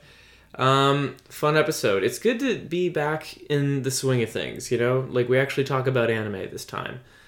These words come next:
Um, we talk about a lot of not anime stuff as well, if that's also your thing, so, you know. Um,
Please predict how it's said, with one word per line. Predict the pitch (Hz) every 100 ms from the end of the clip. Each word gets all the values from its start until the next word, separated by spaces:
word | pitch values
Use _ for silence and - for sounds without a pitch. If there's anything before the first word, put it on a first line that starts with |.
| - -
Um, | 120 120 95
we | 110
talk | 127 120
about | 117 110
a | 104
lot | 101 101
of | 95 113
not | 123 127
anime | 78 85 55
stuff | - - 71 - -
as | 107
well, | 110 87 - 135 -
if | -
that's | - -
also | 107 -
your | 65 71
thing, | - 67 131
so, | - 60 - _ _ -
you | 101
know. | 64 - - - - - - -
Um, | 123 127 131 131 131